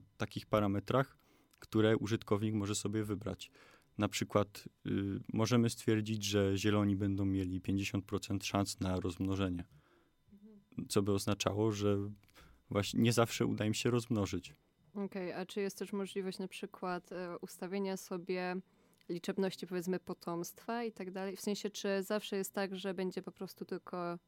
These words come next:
Speaker 2: jeden osobnik potomny, czy więcej, czy jak to wygląda?
Speaker 1: Y, póki co zostałem przy tym, żeby z jednego, z,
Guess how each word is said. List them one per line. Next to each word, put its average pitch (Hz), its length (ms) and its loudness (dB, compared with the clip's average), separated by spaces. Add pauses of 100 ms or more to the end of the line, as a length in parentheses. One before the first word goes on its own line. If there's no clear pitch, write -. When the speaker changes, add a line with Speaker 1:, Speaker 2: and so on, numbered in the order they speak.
Speaker 2:
jeden 185 640 2
osobnik 175 440 -4
potomny, 220 580 2
czy 190 500 -2 (440)
więcej, 220 720 2
czy 196 240 -2
jak 175 180 -4
to 170 100 -6
wygląda? 170 420 -6
Speaker 1:
Y, - 20 -8 (400)
póki 196 240 0
co 165 400 6 (200)
zostałem 139 480 6
przy - 180 0
tym, 107 400 4
żeby 101 420 2 (260)
z 113 100 -2
jednego, 117 380 6 (120)
z, 127 220 2